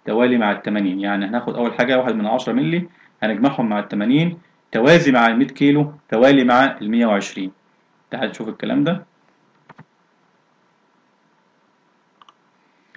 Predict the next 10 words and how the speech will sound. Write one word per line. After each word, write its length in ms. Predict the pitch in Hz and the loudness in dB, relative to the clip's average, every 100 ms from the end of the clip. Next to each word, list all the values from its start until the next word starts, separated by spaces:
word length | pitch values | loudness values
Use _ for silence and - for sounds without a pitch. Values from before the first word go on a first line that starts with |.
| _ - | _ -8
يبقى 220 | 127 139 151 | -2 4 4
إذا 120 | 165 | 4
السبلاي 320 | 143 123 131 | 0 0 0
فولتج 320 | 135 175 180 | 2 0 0
عبارة 300 | 131 123 127 | 2 4 4
عن 240 | 117 120 - | 4 2 -2
السيريز 460 | 113 - 139 147 143 | -10 0 0 2 -4
of 40 | |
lamp 400 | - 127 120 117 | -2 0 2 2
one 100 | 160 | 2